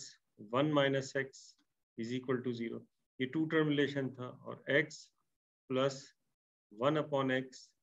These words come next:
equal zero, इसे हम कहते थे inversion relation। इसी तरह से एक और होता है जो कि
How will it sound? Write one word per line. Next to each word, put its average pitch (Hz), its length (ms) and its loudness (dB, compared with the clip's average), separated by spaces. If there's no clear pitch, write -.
equal 127 400 -2
zero, 123 280 -4
इसे 135 200 2
हम 151 120 4
कहते 147 220 2
थे 151 160 0
inversion 135 500 2
relation। 123 480 -2
इसी 190 180 0
तरह 196 180 8
से 190 200 2
एक 151 120 0
और 180 160 6
होता 160 220 2
है 175 180 -2
जो 139 100 0
कि 160 40 4